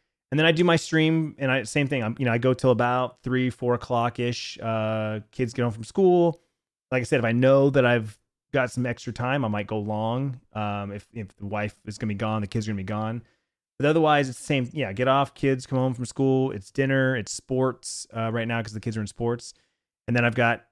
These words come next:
my wife. My wife's a early, you know, early bird as well, so she goes to bed early. Got the same, like, three hours at night to kinda work on whatever. It just depends on how my day went, 'cause sometimes I'm just like,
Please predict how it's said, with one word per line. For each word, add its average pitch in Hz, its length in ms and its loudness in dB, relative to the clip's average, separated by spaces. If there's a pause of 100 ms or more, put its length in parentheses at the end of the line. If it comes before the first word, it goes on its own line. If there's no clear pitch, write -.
(300)
my 117 100 -4
wife. 120 300 2
My 123 140 -2
wife's 127 260 4
a 117 240 0
early, 117 360 -2
you 107 120 -6
know, 101 220 -8
early 123 200 0
bird 107 260 -4
as 104 120 -8
well, 113 220 0
so 107 120 -10
she 131 140 -4
goes 123 140 -2
to 107 60 -10
bed 117 160 0
early. 117 460 0 (640)
Got 110 120 -8
the 117 60 -6
same, 113 400 -4 (140)
like, 104 160 -8
three 117 200 -2
hours 110 340 0
at 107 100 -6
night 110 340 -4
to 107 300 -4
kinda 107 240 -6
work 107 200 -4
on 107 140 -2
whatever. 104 460 -2 (460)
It 127 60 -4
just 143 100 2
depends 135 280 2
on 120 120 0
how 120 360 2
my 117 280 0
day 113 180 -2
went, 113 320 -4
'cause - 80 -18
sometimes 110 400 -4
I'm 107 100 -4
just - 120 -10
like, 101 280 -6